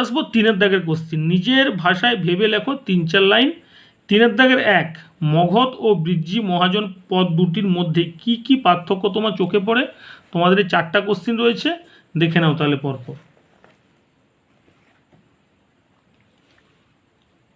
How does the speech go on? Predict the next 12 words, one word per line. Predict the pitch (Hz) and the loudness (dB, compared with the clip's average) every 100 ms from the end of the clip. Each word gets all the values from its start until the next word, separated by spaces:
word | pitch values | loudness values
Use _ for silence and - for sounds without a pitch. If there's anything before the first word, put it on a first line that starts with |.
| _ | _
দেখো, | 180 160 143 - | -2 0 -2 0
তিনের | 208 226 | 2 2
দাগের | 214 240 240 220 226 | 2 2 2 2 2
এক, | - - - _ _ _ _ | 0 -8 -20 _ _ _ _
মগধ | 156 160 185 220 254 - 254 | 2 4 4 2 0 -2 2
ও | 208 254 - - 175 | 2 2 -6 -6 -2
বৃজি | 151 185 180 247 - | 2 4 4 4 2
মহাজন | 170 170 208 214 240 202 | 0 2 2 0 -4 -2
পদ | 208 185 | -2 0
দুটির | 214 196 233 233 | -2 -2 -2 -2
মধ্যে | 202 190 180 | -2 -2 -2
কি | 220 | -6